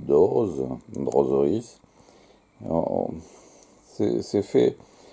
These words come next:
très facilement, ça, avec un, un film, euh, et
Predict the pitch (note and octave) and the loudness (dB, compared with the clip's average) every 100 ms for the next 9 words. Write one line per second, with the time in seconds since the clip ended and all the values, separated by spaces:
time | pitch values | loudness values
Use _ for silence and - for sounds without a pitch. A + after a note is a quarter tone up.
0 | - _ - - D#3+ - - - G2 F#2+ | -20 _ -6 -2 4 4 4 0 0 2
1 | G#2+ D#3 - - - - _ _ _ _ | 2 2 0 0 0 -6 _ _ _ _
2 | _ _ _ _ _ _ _ _ _ _ | _ _ _ _ _ _ _ _ _ _
3 | _ _ _ _ _ _ - E2 D#2 - | _ _ _ _ _ _ -6 4 4 4
4 | D#2+ D2 C2+ A1 C2 - - D#2+ F#2+ E2+ | 2 2 0 0 0 -4 -4 -2 0 0
5 | D2 C#2 - - - - - _ _ _ | 0 -2 -8 -20 -20 -20 -20 _ _ _
6 | - - - - - - - - - - | -6 -2 -2 -2 -2 -2 -2 -6 -12 -16
7 | - - _ _ - - - - - - | -20 -20 _ _ -20 -20 -20 -20 -20 -20
8 | - - - - D#2 C2+ G#1 - | -20 -20 -8 0 2 2 0 -4